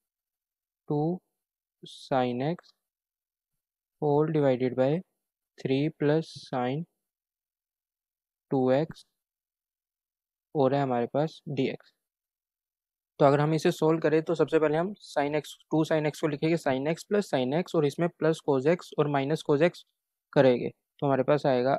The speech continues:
I equals to integration sin x, अ, प्लस का cos x और प्लस का sin x माइनस का cos x।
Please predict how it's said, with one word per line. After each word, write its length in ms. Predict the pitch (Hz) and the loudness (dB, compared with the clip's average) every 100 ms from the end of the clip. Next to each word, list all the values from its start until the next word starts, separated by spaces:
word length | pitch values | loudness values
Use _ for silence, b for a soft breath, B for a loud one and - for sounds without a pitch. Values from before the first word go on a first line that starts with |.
| - | 0
I 120 | 135 143 | 0 0
equals 440 | 139 131 123 - | -2 -4 -4 -6
to 80 | - - | -8 -8
integration 800 | 131 127 160 147 120 - 131 175 - _ _ _ _ _ _ _ _ _ _ _ _ _ | -8 -4 -2 0 -2 -4 -8 -8 -12 _ _ _ _ _ _ _ _ _ _ _ _ _
sin 460 | - 135 127 147 175 - 143 | -8 -2 0 -2 -6 -6 -4
x, 340 | 165 - _ _ _ _ _ _ _ _ _ _ _ _ | -4 -6 _ _ _ _ _ _ _ _ _ _ _ _
अ, 80 | 143 123 123 - | -4 -2 -4 0
प्लस 220 | 131 123 | 0 0
का 120 | - 160 139 | 0 0 0
cos 200 | 120 123 | -2 0
x 300 | 165 - - _ _ _ _ _ _ _ _ _ _ _ _ _ _ _ _ | -4 -4 -18 _ _ _ _ _ _ _ _ _ _ _ _ _ _ _ _
और 520 | 143 127 123 123 123 _ _ _ _ _ _ | -2 0 2 0 -2 _ _ _ _ _ _
प्लस 300 | 127 127 127 - | 0 0 0 -2
का 100 | 160 160 | 0 0
sin 360 | - 139 127 131 170 | 0 -4 -2 -4 -6
x 200 | - - - _ _ _ _ _ _ _ _ _ _ _ _ _ - | -8 -20 -20 _ _ _ _ _ _ _ _ _ _ _ _ _ -8
माइनस 380 | 151 151 165 160 | -4 -2 -2 -2
का 120 | 165 160 | -4 -2
cos 160 | 143 143 | -4 -4
x। 200 | - | -8